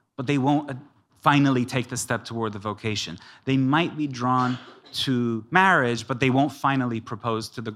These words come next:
girl. What gives? And, and, uh, the prelate had a wonderful, uh, response to that. He said they're, they're actually, by keeping their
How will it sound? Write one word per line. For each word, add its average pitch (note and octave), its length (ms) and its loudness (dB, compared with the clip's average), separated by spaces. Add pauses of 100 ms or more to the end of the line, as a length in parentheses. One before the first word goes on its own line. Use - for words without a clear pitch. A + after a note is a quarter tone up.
girl. E3 180 -2 (1000)
What C#3+ 320 0
gives? F3 380 -4 (420)
And, B2 220 2 (280)
and, A#2 200 -2 (260)
uh, A#2 220 -4 (160)
the C3 40 -8
prelate F3 280 2
had D#3+ 100 2
a C#3+ 160 0
wonderful, E3+ 320 0 (240)
uh, B2 320 -8 (500)
response G3 420 2 (100)
to B2 60 -8
that. F#2 160 -4
He A#2 120 -8
said A#2+ 260 -4
they're, C3 260 -2
they're C#3 280 0
actually, D3 300 -2 (120)
by C3+ 60 0
keeping G3 420 -6
their C#3+ 180 0